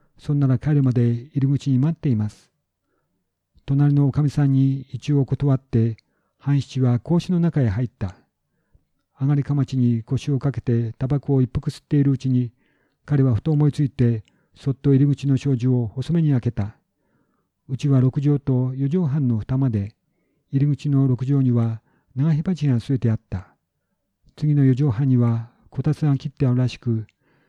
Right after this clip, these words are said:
掛け布団の赤い裾が存在に締めた襖の間からこぼれ出していた。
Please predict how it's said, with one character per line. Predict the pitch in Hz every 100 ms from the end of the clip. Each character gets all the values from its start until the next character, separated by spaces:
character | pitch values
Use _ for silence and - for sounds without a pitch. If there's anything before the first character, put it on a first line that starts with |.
| _
掛 | -
け | 139
布 | 151
団 | 151 139 127
の | 123 123 - _
赤 | 127 143
い | 139
裾 | 127 139
が | 127 127
存 | 117 170
在 | 175 180
に | 175 156
締 | 180
め | 156
た | 123 110 104 _
襖 | 131 - 147
の | 139
間 | 135 131
か | 127
ら | 123 117
こ | -
ぼ | 127
れ | 139
出 | 123 123
し |
て | -
い | 104
た。 | - 95